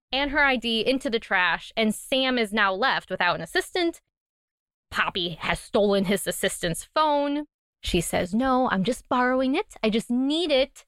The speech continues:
in case the hotel staff find my ring." So they come to this agreement that she'll forward him any messages that he might need if she can please just keep a hold of his phone for a few days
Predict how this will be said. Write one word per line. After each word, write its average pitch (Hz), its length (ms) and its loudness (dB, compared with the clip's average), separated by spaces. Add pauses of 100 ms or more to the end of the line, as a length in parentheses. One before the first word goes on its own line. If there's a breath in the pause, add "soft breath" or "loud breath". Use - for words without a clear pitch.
in 233 120 0
case - 240 -2
the 233 100 -2
hotel 247 400 0
staff 160 440 0
find 185 380 2
my 208 140 0
ring." 202 340 0 (260)
So 320 120 -4
they 330 100 0
come 427 220 -2
to 494 120 4
this - 140 0
agreement 214 640 0 (360)
that 233 240 2 (320)
she'll 370 240 2
forward 330 640 0
him 254 220 0
any 247 200 0
messages 175 760 -2 (100)
that - 140 0
he 254 160 -4
might 220 280 0
need 185 260 -4 (240)
if 226 120 -2
she 320 260 -6
can 294 180 -4
please 254 400 -2
just - 200 -4
keep - 260 -2
a 233 80 2
hold 233 260 2
of 208 100 0
his 202 360 -4
phone 175 400 2 (240)
for 220 120 6
a 214 40 0
few 262 320 -4
days 214 520 -2